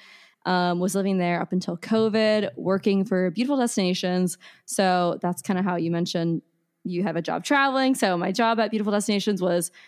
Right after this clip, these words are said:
I was an associate producer, which basically we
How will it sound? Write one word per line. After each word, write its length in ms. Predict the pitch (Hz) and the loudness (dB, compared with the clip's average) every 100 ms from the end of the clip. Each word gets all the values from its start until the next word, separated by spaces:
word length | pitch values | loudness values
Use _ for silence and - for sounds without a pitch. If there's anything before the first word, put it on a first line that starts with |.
| _ - | _ -6
I 80 | 180 | -2
was 100 | 208 | 2
an 80 | |
associate 500 | 262 - 180 - 202 | 0 0 -2 -2 -4
producer, 640 | - - 165 - 208 226 220 _ _ | -4 -4 -4 -2 0 0 -2 _ _
which 240 | 185 175 - | -6 -6 -2
basically 640 | 185 - 277 349 339 277 | -2 -2 -2 0 2 0
we 360 | 170 196 202 240 | -2 0 0 0